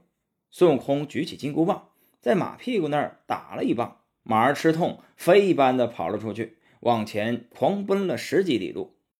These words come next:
唐僧坐在马上，心惊胆战呢。最后那马带着唐僧一直跑进了一个小树林儿，唐僧一时没有留神，被树林里的陷阱给套住了，白龙马也停了下来。正在这时，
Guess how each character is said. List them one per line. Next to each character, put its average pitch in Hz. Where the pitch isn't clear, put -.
唐 151
僧 196
坐 190
在 127
马 104
上， 110
心 113
惊 104
胆 90
战 98
呢。 -
最 175
后 156
那 151
马 95
带 131
着 92
唐 104
僧 135
一 170
直 151
跑 98
进 139
了 120
一 107
个 117
小 -
树 117
林 78
儿， -
唐 120
僧 127
一 117
时 -
没 107
有 104
留 92
神， 110
被 117
树 127
林 117
里 135
的 -
陷 170
阱 -
给 95
套 127
住 69
了， -
白 107
龙 117
马 92
也 98
停 92
了 92
下 95
来。 71
正 143
在 110
这 113
时， -